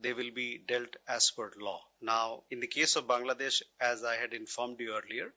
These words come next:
we have referred two thousand six hundred eighty cases or more than two thousand six hundred eighty cases to the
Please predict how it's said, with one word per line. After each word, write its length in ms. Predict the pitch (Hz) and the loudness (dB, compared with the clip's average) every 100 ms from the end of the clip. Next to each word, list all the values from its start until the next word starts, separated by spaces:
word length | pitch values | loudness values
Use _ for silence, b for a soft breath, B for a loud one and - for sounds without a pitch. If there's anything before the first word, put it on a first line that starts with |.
| _ 123 | _ -18
we 120 | 110 117 | -10 -6
have 200 | 107 120 | -2 -2
referred 400 | 113 113 139 127 - | -2 -4 0 0 -2
two 140 | 120 | -8
thousand 380 | 117 120 123 120 | -2 0 0 -4
six 180 | 113 120 - | -2 0 -2
hundred 220 | 117 113 113 | -4 -6 -8
eighty 280 | 113 107 123 110 | -8 -8 -12 -10
cases 300 | 113 104 127 117 - - | -4 -2 -2 -2 -2 2
or 120 | 127 113 131 | 0 2 2
more 160 | 143 | 2
than 160 | 135 127 | 2 0
two 140 | 113 120 | -4 -8
thousand 200 | 123 117 | -8 -2
six 160 | 113 113 - | -2 -2 -2
hundred 180 | 120 113 | -4 -4
eighty 180 | - 110 | -8 -12
cases 360 | - 107 110 - | -6 -6 -2 -2
to 60 | 120 113 | -4 -10
the 100 | - | -6